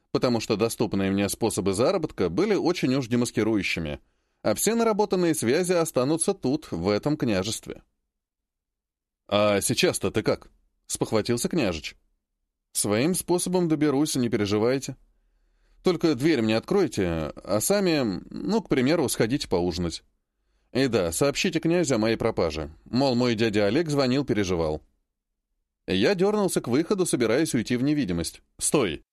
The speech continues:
спохватился Шелагин. "Твой дядя должен мне позвонить, сообщить о твоём исчезновении.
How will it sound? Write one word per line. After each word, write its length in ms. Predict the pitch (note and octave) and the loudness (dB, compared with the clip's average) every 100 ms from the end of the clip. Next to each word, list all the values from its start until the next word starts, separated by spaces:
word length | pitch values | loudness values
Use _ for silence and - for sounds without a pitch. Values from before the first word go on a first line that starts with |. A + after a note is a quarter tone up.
| _ _ | _ _
спохватился 600 | - C3 - G2+ C3 D3+ | -6 -4 -2 0 -2 -4
Шелагин. 520 | - F3+ D#3+ F2 D2 - _ _ _ _ _ _ - | -2 0 0 -2 -6 -10 _ _ _ _ _ _ -2
"Твой 300 | B2 C3 A2 | 2 2 2
дядя 320 | B2+ D#3 A2 | 2 0 2
должен 360 | A2 A#2 A2+ | 0 0 0
мне 140 | A2 A2 | 0 0
позвонить, 520 | G#2 A#2+ C#3 A#2+ E2+ | 0 0 0 0 -2
сообщить 440 | - G2+ - C#3+ | 0 0 0 -2
о 40 | B2+ | 0
твоём 260 | G2+ G2+ G#2 | 0 0 0
исчезновении. 640 | A2+ G#2+ G2 D#2+ D2 C2+ | -2 -2 -2 -4 -6 -10